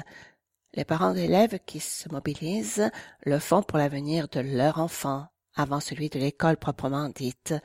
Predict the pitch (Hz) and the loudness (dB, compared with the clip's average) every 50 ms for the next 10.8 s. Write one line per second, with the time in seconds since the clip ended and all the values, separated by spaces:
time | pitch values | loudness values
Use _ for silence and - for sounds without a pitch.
0 | - - - - - _ _ _ _ _ _ _ _ - - 139 135 131 131 135 | -8 -16 -20 -20 -20 _ _ _ _ _ _ _ _ -8 -4 -2 0 0 -2 -2
1 | - - 139 151 160 160 - 156 156 151 151 165 180 214 214 180 151 139 139 - | -2 0 2 2 2 2 0 -2 -2 0 4 6 8 8 6 6 2 -4 -6 -6
2 | _ - - 139 151 165 170 160 - - - - 151 151 156 165 165 160 - - | _ -12 -6 -2 0 2 2 2 0 -2 -4 -4 -4 -2 0 0 0 -2 -4 -6
3 | 123 104 101 - - _ _ _ _ _ _ _ _ _ _ _ _ _ _ _ | -4 -4 -4 -6 -10 _ _ _ _ _ _ _ _ _ _ _ _ _ _ _
4 | _ _ _ _ _ _ _ _ _ _ _ _ _ _ _ _ _ _ _ _ | _ _ _ _ _ _ _ _ _ _ _ _ _ _ _ _ _ _ _ _
5 | - - _ - 156 175 180 180 165 - - - 180 208 233 - 165 170 165 - | -20 -14 _ 2 4 4 4 4 0 -2 -2 0 0 0 0 0 -2 -4 -2 0
6 | 175 170 165 156 147 - - - 156 151 147 147 - - 143 - - 139 139 147 | 0 0 0 0 -2 -2 0 0 0 0 -2 -4 -8 -8 -8 -8 -8 -8 -8 -8
7 | 143 135 143 143 - _ _ _ _ _ _ _ _ _ - 160 170 - - 175 | -6 -6 -6 -6 -8 _ _ _ _ _ _ _ _ _ 2 2 2 4 2 2
8 | 180 190 185 185 - - - 156 156 156 165 185 220 247 - - 196 - - 190 | 4 4 4 4 4 2 -2 -2 -2 -2 -2 -2 -2 -2 -2 -2 -2 2 2 2
9 | 196 - 202 214 208 196 - _ - 156 165 - - - - - - 226 214 196 | 4 4 2 2 0 -2 -6 _ -8 -8 -6 -4 -4 -4 0 2 2 4 4 2
10 | 185 - - - - - - 160 156 147 151 156 170 214 254 | 0 0 -2 -6 -4 -4 -4 -4 -2 2 4 6 6 6 4